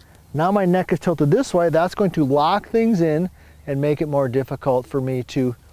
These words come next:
rotate correctly. So let's take it from the top. I'm gonna get set up here.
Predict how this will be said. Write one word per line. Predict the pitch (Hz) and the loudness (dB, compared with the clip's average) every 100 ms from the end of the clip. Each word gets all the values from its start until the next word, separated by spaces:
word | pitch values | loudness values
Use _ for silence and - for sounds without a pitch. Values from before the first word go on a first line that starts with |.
| - | -4
rotate | 139 131 147 117 | -2 -2 -4 -6
correctly. | - 147 170 - - | -2 0 0 -2 -4
So | - 175 | 0 0
let's | 131 185 - | 2 0 0
take | 226 208 | 0 0
it | |
from | 220 | 0
the | 226 | 0
top. | - 190 180 - - - - - | 0 -2 -2 -4 -14 -20 -20 -6
I'm | 147 | -2
gonna | 151 | 2
get | 160 | 0
set | - 190 180 | 0 0 0
up | 190 | 0
here. | 202 190 190 | 2 2 2